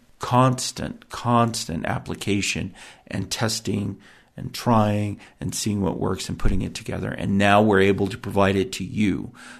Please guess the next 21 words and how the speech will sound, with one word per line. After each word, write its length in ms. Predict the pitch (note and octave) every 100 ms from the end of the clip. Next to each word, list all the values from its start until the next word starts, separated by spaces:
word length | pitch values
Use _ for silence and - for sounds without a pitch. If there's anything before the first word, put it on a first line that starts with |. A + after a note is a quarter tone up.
| -
So 140 | -
take 300 | B2+ B3 B3+
advantage 540 | G3 A#2+ A2+ A2 G#2 -
of 160 | F#2+
it. 180 | - - - _ - - _ -
Again, 340 | F2 G#2+ F#2+ F2+
the 60 |
four 260 | F2 G#2+ A2
things 460 | - G#2 F#2+ E2+
I'm 180 | - F#2
recommending 520 | F#2 - F2+ F#2 F#2+
for 120 | E2+ F2
parents 380 | G2 F#2 -
to 100 | -
do 380 | G2 G#2+ G#2+ G2 - - _
when 140 | A2+
they 100 | A2
start 280 | A2 G#2 F2+
to 80 | G2
feel 300 | - G#2 G2+
overwhelmed: 840 | A2 G2+ F#2+ G2 G2+ A2 G#2+ A2